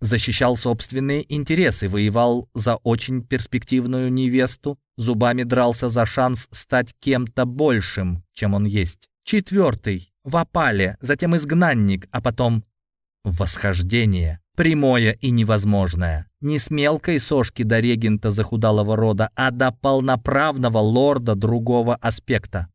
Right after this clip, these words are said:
Его порождение, его инструмент, его бомба, призванная увековечить имя Роберта Эмберхарта во всех летописях, сам становится лордом. Его признают. Уже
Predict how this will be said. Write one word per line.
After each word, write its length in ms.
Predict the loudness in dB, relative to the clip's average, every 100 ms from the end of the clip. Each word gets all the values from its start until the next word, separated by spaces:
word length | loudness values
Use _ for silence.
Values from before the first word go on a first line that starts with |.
| _
Его 300 | 0 2 2
порождение, 800 | 2 2 2 2 2 4 4 2
его 280 | 0 0 0 0
инструмент, 760 | 0 0 -2 0 2 2 0
его 220 | 0 0
бомба, 540 | 2 2 4 2 0 -2
призванная 920 | 0 2 2 2 0 2 4 2 2
увековечить 800 | 0 0 2 2 0 0 -2 -6
имя 260 | -4 0 2
Роберта 480 | 2 2 0 0 -2
Эмберхарта 680 | 0 0 0 0 -2 0 0
во 140 | -2
всех 240 | -2 -4 0
летописях, 680 | 0 0 -4 -6 -6 -6
сам 440 | -4 0 0 0 -2
становится 640 | -2 -2 0 -2 -2 0
лордом. 720 | 2 4 2 2 0 0 -2 -6 _ _ _ _ _ _ _ _
Его 400 | -4 0 2 2
признают. 840 | 0 0 0 0 -2 0 -2 -6 -20 _ _ _
Уже 560 | 0 2 4 2 2